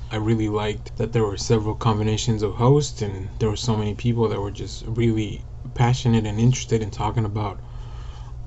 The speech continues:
all aspects of comics, not just, like, you know, what they're reading, what, what's going on, not just, like, you know, superhero stuff, but, like, all kinds of stuff. And it's been so much fun to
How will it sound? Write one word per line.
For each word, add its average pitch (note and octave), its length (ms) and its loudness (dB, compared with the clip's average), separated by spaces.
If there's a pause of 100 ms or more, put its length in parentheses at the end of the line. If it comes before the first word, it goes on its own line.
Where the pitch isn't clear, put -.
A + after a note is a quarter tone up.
all A#2 260 4
aspects A#2 460 2
of - 120 -4
comics, B2+ 400 8
not A2+ 200 4
just, A2+ 200 0
like, G#2 200 -2 (720)
you A#2+ 120 4
know, A#2 140 6
what A2+ 240 2
they're A2 80 2
reading, A#2+ 560 8
what, A#2 200 4
what's A#2 160 -2
going A2 240 2
on, A#2 400 4
not A2+ 160 2
just, A#2 220 -2
like, G#2 140 -4 (180)
you A#2 100 4
know, G#2+ 120 0
superhero A2+ 540 2
stuff, G#2 460 -2
but, G#2 120 0
like, F#2+ 180 -8 (560)
all A#2+ 160 4
kinds B2+ 300 6
of G#2 60 -4
stuff. G#2+ 260 -2
And G2+ 240 -6 (800)
it's A2+ 160 0
been A#2 180 8
so B2 180 6
much A#2 200 4
fun A#2 360 4
to G2+ 400 -4